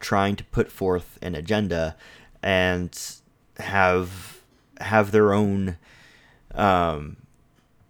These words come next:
their own system of, I guess, retaliation or, or, you know, just basically trying to get their agenda out there regardless. So,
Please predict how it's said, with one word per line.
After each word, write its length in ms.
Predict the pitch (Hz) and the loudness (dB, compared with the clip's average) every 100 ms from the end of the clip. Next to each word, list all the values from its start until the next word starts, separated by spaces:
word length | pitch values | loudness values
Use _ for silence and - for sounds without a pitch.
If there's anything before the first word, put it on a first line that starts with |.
| _ | _
their 240 | 104 107 110 | 0 4 4
own 220 | 113 107 | 4 2
system 500 | - 110 - 104 95 | -2 -6 -4 -4 -2
of, 540 | - 95 92 90 - - - - | -2 0 0 -4 -16 -20 -20 -14
I 100 | 92 | -4
guess, 260 | 92 98 - | -2 -2 -2
retaliation 880 | 101 107 92 90 90 90 - 90 85 | -2 2 4 4 2 0 -2 -2 -2
or, 800 | 82 85 87 82 80 80 - - - - - - | -4 -2 0 0 -2 -4 -6 -6 -6 -8 -10 -4
or, 500 | 95 85 82 82 - - - _ - | -4 -2 -4 -8 -12 -18 -20 _ -12
you 120 | 87 | -10
know, 300 | 76 71 73 - _ _ _ _ - _ - | -10 -12 -14 -20 _ _ _ _ -20 _ -10
just 300 | 104 - - | -10 -8 2
basically 320 | 123 - 110 | 2 4 -2
trying 240 | - 110 | 0 -2
to 60 | 98 | -2
get 260 | 85 104 - | 0 -2 2
their 280 | 101 90 | 2 2
agenda 380 | - 95 95 90 | 0 -2 -2 -2
out 200 | - 90 | -2 -2
there 160 | 87 78 | -4 -4
regardless. 580 | 80 87 95 80 73 - | -4 2 2 2 -6 -8
So, 360 | - 90 87 | -4 -4 -4